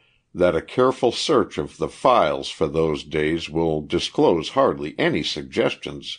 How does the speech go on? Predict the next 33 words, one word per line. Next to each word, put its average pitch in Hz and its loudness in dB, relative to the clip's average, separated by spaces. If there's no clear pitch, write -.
likely 95 4
to 78 0
be 92 4
at 80 2
all 104 4
helpful 123 0
to - -6
public 78 -2
servants 82 -4
in 87 -2
the 71 -2
discharge 87 0
of 58 -14
duty. 85 0
Many 131 0
questions 73 -2
with 71 -8
no 101 2
real 92 4
bearing 82 0
on 67 -8
the 67 -6
case 71 -6
had 71 -4
been 73 -6
brought 92 4
up - 0
by 69 -2
the 67 -10
journalists, 76 -4
and 101 0
the - -6
commissioner, 87 -4